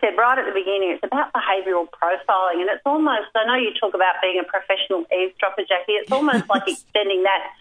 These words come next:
Speaker 1: not just what we hear, but what we observe of others, and how can we actually use that information to build better connections, better relationships, get our messages across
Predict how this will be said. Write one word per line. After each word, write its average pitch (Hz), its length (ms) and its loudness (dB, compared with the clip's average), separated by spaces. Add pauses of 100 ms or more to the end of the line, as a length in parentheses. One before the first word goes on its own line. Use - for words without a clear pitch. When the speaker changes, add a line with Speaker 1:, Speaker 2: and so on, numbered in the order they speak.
(200)
Speaker 1:
not 254 240 0
just 240 180 -2
what 202 160 2
we 370 220 -2
hear, 220 240 0
but 190 80 2
what 233 180 2
we 247 140 0
observe 190 560 0
of 175 80 -2
others, 180 400 2
and 175 80 -2
how 247 260 0
can 285 140 0
we 233 80 0
actually 180 560 0 (400)
use 233 320 2
that 220 160 4
information 175 880 0
to - 80 -2
build 175 240 0
better 190 160 4 (100)
connections, 180 640 0
better 190 160 2
relationships, 170 880 0
get 190 160 2
our 196 180 2
messages 175 460 -2
across 175 320 -2